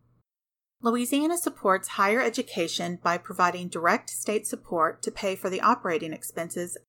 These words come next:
of state higher education institutions.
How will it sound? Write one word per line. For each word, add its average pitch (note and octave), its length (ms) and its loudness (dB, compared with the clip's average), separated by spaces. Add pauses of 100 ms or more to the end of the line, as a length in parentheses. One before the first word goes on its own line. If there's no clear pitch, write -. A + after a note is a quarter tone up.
of F#3+ 140 -2
state A3+ 360 2
higher G3 300 0
education G3 640 -2
institutions. - 960 -6